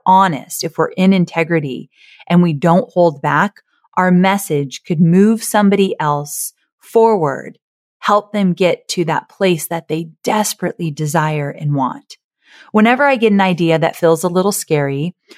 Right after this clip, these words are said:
or I'm inspired to do something out of my status quo, I acknowledge that there is fear there. I totally see it. I know it's there,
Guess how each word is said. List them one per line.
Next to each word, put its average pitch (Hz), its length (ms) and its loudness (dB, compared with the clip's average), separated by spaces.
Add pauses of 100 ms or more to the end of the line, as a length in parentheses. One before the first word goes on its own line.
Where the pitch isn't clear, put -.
(160)
or 190 360 4
I'm 180 120 4
inspired 180 640 2
to 190 80 -6
do 160 200 -2
something 165 500 -2
out 151 140 -2
of 160 60 -2
my 165 120 0
status 160 460 -4
quo, 131 480 -6 (340)
I 180 140 2
acknowledge 180 1040 2 (180)
that 160 260 0
there 165 180 4
is 156 220 -4
fear 151 360 0
there. - 420 -10
I 202 120 2
totally 262 580 0
see 151 300 -4
it. - 160 -14 (360)
I 190 100 2
know 240 240 6
it's 285 220 -4
there, 160 500 0